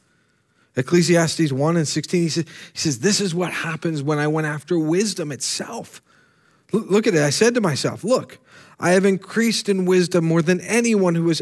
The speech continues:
ever ruled over Jerusalem before me. I have experienced much of wisdom and knowledge. Then I applied myself to the understanding of wisdom,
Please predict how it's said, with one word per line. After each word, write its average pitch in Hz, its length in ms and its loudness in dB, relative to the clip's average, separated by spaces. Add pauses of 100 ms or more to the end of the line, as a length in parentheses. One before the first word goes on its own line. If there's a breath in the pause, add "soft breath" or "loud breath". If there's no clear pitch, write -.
ever 196 240 2
ruled 185 260 2
over 175 220 2
Jerusalem 165 500 -2
before 147 300 -6
me. 131 140 -4 (340 loud breath)
I 175 140 2
have 190 120 4
experienced 185 840 0
much 196 340 0
of 175 180 2
wisdom 180 440 2
and 147 100 2
knowledge. 151 560 -6 (1200)
Then 139 260 2
I 185 100 2
applied 160 380 0
myself 143 480 -4
to 151 100 -4
the 131 140 0
understanding 135 540 -2
of 107 80 -12
wisdom, - 340 -16